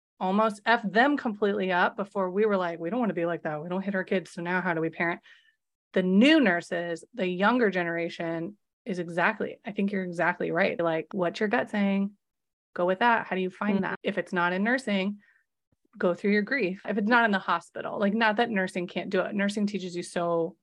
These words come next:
Speaker 1: so, so much. I think we get a great foundation of so many good things. But what I'm hearing from you is it can look all different kinds of ways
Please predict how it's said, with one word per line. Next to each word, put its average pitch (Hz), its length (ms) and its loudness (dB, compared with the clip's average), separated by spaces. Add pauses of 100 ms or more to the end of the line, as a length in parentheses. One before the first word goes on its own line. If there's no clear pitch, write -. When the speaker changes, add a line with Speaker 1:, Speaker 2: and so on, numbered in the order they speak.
(280)
Speaker 1:
so, 202 340 4
so - 180 -4
much. - 280 -8
I 208 60 -6
think 190 160 -2
we 180 120 -2
get 175 120 0
a 170 40 -2
great 180 360 0
foundation 214 680 -8 (280)
of 208 120 -6
so 208 180 4
many 208 160 2
good 208 180 -4
things. - 240 -6 (1400)
But - 140 2 (380)
what 185 220 0
I'm 226 140 4
hearing 190 280 2
from 175 220 -4
you 185 320 2
is 175 600 2 (840)
it 196 160 0
can 202 160 2
look 196 200 0
all 170 180 -2
different 196 280 -4
kinds 196 220 -2
of 233 60 0
ways 165 520 2